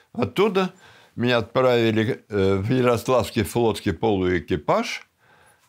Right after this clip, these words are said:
а поскольку я еще не пригоден был к боевой службе на фронте, так, меня отправили в военно-морское училище, э, медицинское, которое находилось в Баку. Ну, а по прибытии в Баку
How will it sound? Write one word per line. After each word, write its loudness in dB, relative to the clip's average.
а 0
поскольку -2
я 0
еще 0
не 0
пригоден 0
был 0
к -8
боевой 0
службе 0
на 0
фронте, -2
так, -6
меня 0
отправили 0
в -2
военно-морское 0
училище, 0
э, 0
медицинское, -2
которое 0
находилось 0
в 0
Баку. -4
Ну, 0
а 0
по 0
прибытии 0
в -4
Баку -2